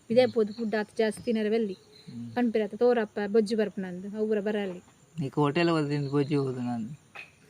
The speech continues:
Speaker 1: ಎಂಚಿನೆಯೇ? ಯಾ ಅಂದುಲ ಐಕ್ಲ ಬಂತಾರೆ ಇದು. ಈ ಸಫರ್ ಇತ್ತನ ಮರ ಎಂಕೆ ಕೆಬಿಟ್ಟು ಕಿರಿಕಿರಿಕೆ ಏನಾರ ನಾಡಿ ಬಂಜಿಗೆ ದಾಲ ಇಜ್ಜ, ಬಂಜಿಗೆ ದಾಲ ಇಜ್ಜ. ಪಂತ ನೀರು.
Speaker 2: ಹ್ಮ್.
Speaker 1: ಅಂಚನೆ ಯಾನ್ ತೋರೊಲ್ಲೆ.
Speaker 2: ಆ ಫಸ್ಟಿಗೆ
Speaker 1: ಕಿರಿಕಿರಿ.
Speaker 2: ಬಂತನು.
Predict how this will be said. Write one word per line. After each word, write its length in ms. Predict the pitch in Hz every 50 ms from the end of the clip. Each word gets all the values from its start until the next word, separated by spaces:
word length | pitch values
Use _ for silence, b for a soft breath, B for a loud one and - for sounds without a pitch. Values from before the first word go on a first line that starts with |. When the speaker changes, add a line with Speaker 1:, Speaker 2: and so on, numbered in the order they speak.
| - 233
Speaker 1:
ಎಂಚಿನೆಯೇ? 840 | 277 254 262 233 240 - - - 381 349 339 302 269 247 240 233 240 B B B B 202 - -
ಯಾ 200 | 262 254 254 254
ಅಂದುಲ 260 | 254 254 233 277 247 226
ಐಕ್ಲ 280 | 226 240 240 - - 392 403
ಬಂತಾರೆ 440 | 370 381 302 277 - 269 226 208 196
ಇದು. 240 | 196 208 208 202 b b b b -
ಈ 220 | 254 277 294 311 330
ಸಫರ್ 360 | 320 - 269 233 226 277 277
ಇತ್ತನ 220 | 262 - - 240 233
ಮರ 140 | 226 226 226
ಎಂಕೆ 260 | 233 233 240 214 240
ಕೆಬಿಟ್ಟು 380 | - 277 254 233 285 240 - 226
ಕಿರಿಕಿರಿಕೆ 520 | - - 269 302 - 302 262 214 - 247
ಏನಾರ 180 | 240 247 240 220
ನಾಡಿ 200 | 208 208 202 202
ಬಂಜಿಗೆ 400 | 196 214 233 254 254 233 240 247
ದಾಲ 180 | 226 226 226 214
ಇಜ್ಜ, 220 | 220 214 196 - 240 -
ಬಂಜಿಗೆ 380 | 302 311 330 - 294 330 311 233
ದಾಲ 160 | 240 220 214
ಇಜ್ಜ. 120 | 220 B B B B B B -
ಪಂತ 260 | 302 285 285 277 -
ನೀರು. 500 | 285 311 370 415 415 381 285 247 202 190
Speaker 2:
ಹ್ಮ್. 360 | 196 - - - 147 135 131 -
Speaker 1:
ಅಂಚನೆ 300 | 349 415 - 415 403 440
ಯಾನ್ 200 | 453 453 440 -
ತೋರೊಲ್ಲೆ. 540 | 453 466 480 427 339 277 254 240 226 208
Speaker 2:
ಆ 20 | 208
ಫಸ್ಟಿಗೆ 420 | - - - 170 156 160 180 180
Speaker 1:
ಕಿರಿಕಿರಿ. 280 | 214 - - 180 170 160
Speaker 2:
ಬಂತನು. 460 | 160 160 151 131 - 131 120 113 113